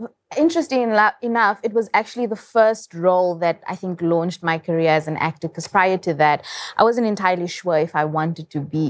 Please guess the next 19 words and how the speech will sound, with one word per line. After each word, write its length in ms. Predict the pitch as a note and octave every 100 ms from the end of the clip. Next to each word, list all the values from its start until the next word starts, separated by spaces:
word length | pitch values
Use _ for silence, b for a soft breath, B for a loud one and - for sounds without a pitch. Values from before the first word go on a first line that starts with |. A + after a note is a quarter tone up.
| -
you 100 | D#3+
know, 140 | D3 -
in 160 | F3
the 120 | D#3+ -
industry. 580 | D#3+ D#3+ E3 - - - -
And 320 | E3+ E3+ E3 B B B _
I 100 | F#3
kind 260 | F#3+ A3 A3+
of 120 | F3
just 360 | F#3 F3 - - -
went 520 | F3+ E3+ F#3+ G3 F3+
there 200 | E3+ F3
bright-eyed 840 | D#3+ D#3+ E3+ F#3+ - F3 F3 F3 -
and 400 | D#3+ D#3+ D#3+ D3+
very, 840 | D3+ D3 D#3 F3+ G3+ F#3+ F#3 F3 -
very 520 | E3 D#3 F#3 F3+ F3
much 360 | E3 D#3+ D#3+ -
not 220 | F3+ F3+ -
really 480 | F3+ F3+ F3 E3+